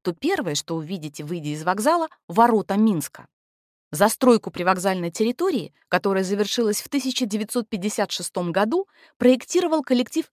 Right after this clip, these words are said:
ленинградских архитекторов под руководством Бориса Рубаненко. Ворота — это две симметричные одиннадцатиэтажные башни с примыкающими пятиэтажками с двух сторон улицы Кирова. Они действительно напоминают въездные ворота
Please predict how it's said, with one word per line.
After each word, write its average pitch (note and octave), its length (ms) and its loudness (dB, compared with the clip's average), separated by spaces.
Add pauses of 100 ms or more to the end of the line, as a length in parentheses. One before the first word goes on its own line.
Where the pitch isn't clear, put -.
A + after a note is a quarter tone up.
ленинградских A#3+ 840 4
архитекторов A3 680 -4 (360)
под F#3+ 140 2
руководством A#3+ 640 2
Бориса G3 460 2
Рубаненко. F3 680 -2 (420)
Ворота — A3 560 4 (320)
это F#3+ 180 -2
две F3 240 0
симметричные A#3+ 840 -2
одиннадцатиэтажные A3 1000 0
башни F#3 520 -2 (280)
с - 80 -14
примыкающими A3+ 760 0
пятиэтажками A#3+ 840 -2
с D#3+ 60 -10
двух E3+ 220 -4
сторон C4 480 0
улицы F3 340 -2
Кирова. D#3 500 -4 (440)
Они A3+ 240 4
действительно A#3 600 -2
напоминают F3 600 -4
въездные F3 380 -4
ворота G#3 420 2